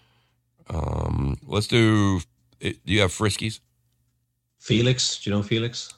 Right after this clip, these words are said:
Speaker 1: No, no.
Speaker 2: It's probably just, a s-, it's, I'd say it's the on par.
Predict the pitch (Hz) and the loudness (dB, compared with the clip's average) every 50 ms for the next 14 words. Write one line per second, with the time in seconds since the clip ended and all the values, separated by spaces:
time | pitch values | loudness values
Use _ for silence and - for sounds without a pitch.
0 | - 85 82 85 85 71 65 - 76 - - - 80 80 76 73 71 67 - _ | -2 0 2 2 2 0 0 -4 -8 -16 -18 -14 -10 -6 -6 -6 -6 -6 -10 _
1 | - - - - 98 92 92 104 95 95 92 - 101 95 - - 95 - - - | -16 -16 -10 -8 -8 -8 -6 -6 -8 -8 -8 -6 -6 -6 -6 -6 -8 -10 -10 -12
2 | 95 92 - - 101 90 90 90 - - 90 82 85 - - - 90 82 85 - | -14 -16 -16 -14 -12 -12 -8 -8 -6 -8 -8 -8 -10 -12 -12 -12 -12 -12 -14 -16
3 | - 92 92 92 - - 95 92 92 92 | -14 -12 -12 -12 -12 -12 -10 -10 -10 -12